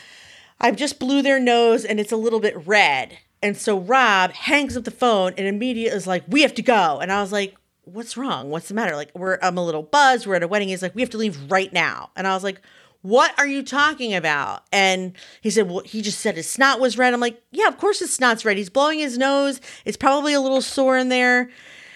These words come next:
And then he goes, in front of the entire table and his whole family, "Jessica, get your fucking ass in the car."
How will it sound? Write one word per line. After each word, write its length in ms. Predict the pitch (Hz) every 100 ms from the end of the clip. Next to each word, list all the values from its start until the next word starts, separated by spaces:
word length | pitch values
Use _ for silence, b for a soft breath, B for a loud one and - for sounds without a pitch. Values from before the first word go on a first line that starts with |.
| B B -
And 160 | 226
then 80 | 233
he 100 | 226
goes, 460 | 214 208 202 - - _ _ -
in 140 | 214
front 240 | 214 285 262
of 100 | 226
the 140 | 233
entire 760 | 214 - 330 349 415 381 392 - -
table 400 | - 359 240 208
and 160 | 196 214
his 140 | 208
whole 200 | 247 359
family, 580 | 349 359 302 233 220 214 b b b b _
"Jessica, 540 | - 302 - 311 285 -
get 220 | 320 -
your 140 | 269 196
fucking 680 | - - - 392 381 359 311
ass 280 | 294 277 277
in 100 | 247
the 80 |
car." 580 | 226 247 214 175 139 -